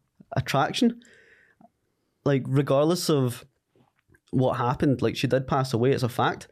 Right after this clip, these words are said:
Why always revisit it with a kind of tone of pain? Why don't you go back in time and think about the funny memories, think about the funniness of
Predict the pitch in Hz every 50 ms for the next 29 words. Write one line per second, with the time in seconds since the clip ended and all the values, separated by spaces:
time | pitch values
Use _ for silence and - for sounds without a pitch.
0 | _ _ _ - 131 131 135 156 180 185 165 - - - - - - - - -
1 | - 127 127 135 135 135 123 131 127 113 123 123 123 135 131 139 135 - - 120
2 | 127 127 - 117 120 - - 123 117 - - 127 127 120 113 - - 127 139 160
3 | 165 170 - - - _ - 131 131 139 151 143 135 135 139 147 156 151 156 151
4 | 135 131 - - - - 123 123 135 127 - 135 131 - 131 127 127 123 123 123
5 | - - 127 131 131 - - 123 - 127 131 135 139 131 135 - - 127 131 127
6 | 127 127 127 - - 131 127 - 120 - 120 - - 135 135 135 135 127 127 -
7 | 127 123 120 -